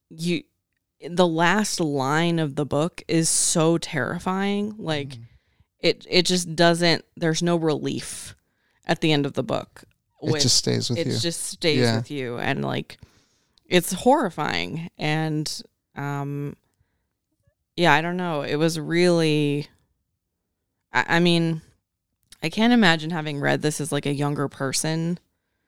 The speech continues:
Speaker 1: Uh, so I don't have that perspective.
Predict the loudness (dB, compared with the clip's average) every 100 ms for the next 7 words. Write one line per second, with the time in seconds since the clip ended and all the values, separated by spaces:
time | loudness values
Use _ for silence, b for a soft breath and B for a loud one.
0 | _ _ _ _ _ _ _ _ _ _
1 | _ -4 -2 0 0 -2 -6 _ -2 4
2 | 6 6 4 4 2 0 -2 -6 _ _
3 | _ _ -8 -6 0 -2 -2 -6 -6 -6
4 | -10 -20